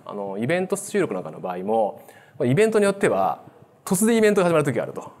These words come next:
いきなり前触れなくポンと始まっちゃって、レックをしたけど、イベントのドアタンは撮れませんというのがあるので、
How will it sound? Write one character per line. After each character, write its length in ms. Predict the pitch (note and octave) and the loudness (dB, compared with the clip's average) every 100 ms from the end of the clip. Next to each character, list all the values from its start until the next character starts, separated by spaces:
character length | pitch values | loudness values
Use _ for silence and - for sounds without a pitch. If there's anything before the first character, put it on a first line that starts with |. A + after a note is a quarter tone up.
| - _ - _ A#2+ | -20 _ -20 _ -12
い 60 | |
き 120 | C3 F#3+ | -2 0
な 40 | |
り 60 | E3+ | 4
前 140 | D#3 | 4
触 100 | F3+ | 4
れ 80 | F3 | 2
な 80 | E3 | 0
く 120 | G2+ | -2
ポ 200 | G#3 G3+ | 2 2
ン 20 | |
と 60 | C#3+ | 2
始 100 | A#2 | 0
ま 80 | |
っ 40 | G#2+ | -2
ち 80 | - | -4
ゃ 20 | |
っ 40 | - | -4
て、 260 | B2 - - - - - | -2 -2 -8 -20 -20 -2
レ 120 | C3+ | -2
ッ 80 | D3 | 2
ク 60 | G3 | 0
を 60 | |
し 60 | G3 | 2
た 100 | G3+ | -2
け 80 | F2+ | 0
ど、 320 | G#2 G2 - A2+ | 0 0 -2 -4
イ 80 | |
ベ 100 | C3 | -2
ン 60 | E3 | 0
ト 80 | D#3+ | 0
の 120 | B2 | 2
ド 140 | C3 | 2
ア 60 | F3 | 2
タ 100 | C#3 | 2
ン 60 | F2 | -2
は 80 | |
撮 120 | - A2+ | -2 0
れ 60 | |
ま 120 | B2+ | 0
せ 120 | B2+ G2+ | 0 -2
ん 60 | |
と 180 | E2 - - - - | -4 -12 -16 -20 -4
い 100 | D#3 | 0
う 80 | C#3 | 0
の 80 | |
が 80 | F#2+ | 2
あ 60 | G2 | 0
る 60 | |
の 120 | D2 C2 | -2 -2
で、 320 | A2+ G2+ | 0 0